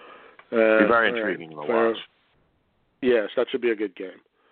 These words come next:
Speaker 2: Uh, then we've got the Sunday nighter. That's probably gonna be a comedy of errors as the New York Giants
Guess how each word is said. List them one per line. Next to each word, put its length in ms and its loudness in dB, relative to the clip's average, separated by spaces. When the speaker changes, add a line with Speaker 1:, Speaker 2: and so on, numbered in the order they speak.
Speaker 2:
Uh, 340 -6
then 200 -2
we've 180 -4
got 180 -4
the 100 -10
Sunday 380 -2
nighter. 580 -2
That's 160 -4
probably 260 -2
gonna 180 -4
be 120 -4
a 60 -2
comedy 480 -6
of 80 -6
errors 500 -6
as 140 -12
the 140 -6
New 160 -6
York 320 -2
Giants 400 -8